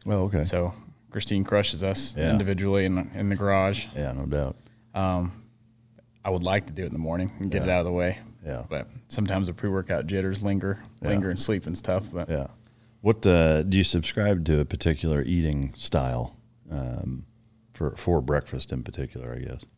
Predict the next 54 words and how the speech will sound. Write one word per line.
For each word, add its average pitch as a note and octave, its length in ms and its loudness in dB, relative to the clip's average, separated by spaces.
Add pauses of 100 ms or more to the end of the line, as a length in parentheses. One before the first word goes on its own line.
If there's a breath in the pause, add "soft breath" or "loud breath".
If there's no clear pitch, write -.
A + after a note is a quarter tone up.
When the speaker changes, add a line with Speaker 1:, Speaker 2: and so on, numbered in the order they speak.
(640)
Speaker 2:
For A#2 160 2
breakfast, A#2+ 460 2
it's E2+ 140 -2
gen-, E2 280 -2
generally D#2 300 -4
just F2 120 -10
eggs. E2 380 -4 (100)
Speaker 1:
Yeah. - 80 0
Speaker 2:
Eggs G#2+ 200 4
and G2+ 100 0
some F#2+ 160 -4
sort F#2+ 180 0
of F#2 80 0
meat, F#2 160 0
bacon, F2+ 300 -2
or E2+ 60 -4
sausage. E2+ 480 -4 (160)
Speaker 1:
Yeah. - 80 -6
Speaker 2:
And G#2+ 120 2
I'll F#2+ 80 4
throw F#2+ 180 0
some F2+ 180 -4
hash F#2 240 -2
browns F#2 220 0
in F2+ 80 -2
the F2 60 0
air F2 140 0
fryer. F2+ 400 2 (420 loud breath)
Speaker 1:
Once D2+ 240 -2
in D2+ 100 -2
a C#2 60 0
Speaker 2:
Uh, D2 60 2
Speaker 1:
while, D#2+ 200 0
or? C2+ 140 -2
Speaker 2:
I G2 180 2
c-, - 100 -14 (840 soft breath)
if - 160 2
we G#2 60 2
got F2 240 2
'em. G2+ 80 0 (120)
I G#2 100 0
Speaker 1:
Yeah. - 60 0
Speaker 2:
keep A2 120 2
it F#2 80 0
as F2+ 100 0
simple F#2+ 300 0
as F#2 100 0
I F2+ 80 -2
possibly F2+ 420 0
can. F#2 360 -2
Speaker 1:
Yeah. C2+ 180 -4 (560 soft breath)
Do A2+ 80 6
you, E3+ 160 6
uh, G#2+ 400 4